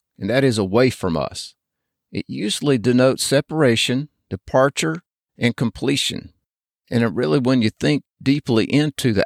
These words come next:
act of forgiveness, it involves all of these things to put away from us the bitterness and resentment that goes with it.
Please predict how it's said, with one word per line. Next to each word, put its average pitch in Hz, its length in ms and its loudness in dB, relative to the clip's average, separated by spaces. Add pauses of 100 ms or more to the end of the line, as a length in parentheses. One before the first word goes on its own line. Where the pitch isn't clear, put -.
act 151 260 -2
of 87 140 0
forgiveness, 82 680 -4
it 113 140 0
involves 117 540 2
all 107 260 2
of 104 60 -2
these 98 260 -2
things 85 460 -2
to - 100 -8 (220)
put - 200 -4
away 113 480 2
from 101 300 2
us 64 240 -2
the - 100 -10
bitterness 98 640 -2
and 78 140 -8
resentment 87 540 -4
that 80 100 -18
goes 101 340 -4
with 92 180 0
it. - 120 -12